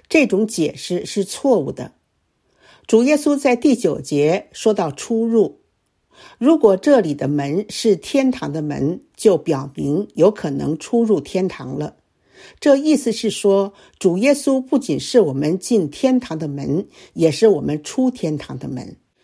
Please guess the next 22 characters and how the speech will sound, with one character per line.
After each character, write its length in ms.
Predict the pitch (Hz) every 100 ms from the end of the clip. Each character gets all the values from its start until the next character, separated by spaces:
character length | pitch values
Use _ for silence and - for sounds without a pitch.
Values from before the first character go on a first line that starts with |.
| _ _ _ -
这 200 | 294 233
样 160 | 196
来 140 | 170 196
解 300 | - 160 -
释 380 | - 185 - -
基 160 | -
督 160 | 226 240
是 160 | 226 156
门， 460 | 143 139 151 - -
当 200 | 220 226
然 200 | 180 151
是 140 | -
错 340 | 156 - 196 147
误 100 | -
的。 260 | - - _ _ _ _ _ _ _ _ _ _ _ _ _ _ _ _ _ _ _ _
羊 320 | 190 185 185
圈 260 | 202 262 196
里 120 | 147
的 100 | 139
羊。 480 | 151 151 131 139 180 - _ _ _ _ _ _ _ _ _ _ _ _ _ _ _ _ _ _ _ _ _ _ _ _ - -
如 220 | 220 269
果 400 | 294 165 143 147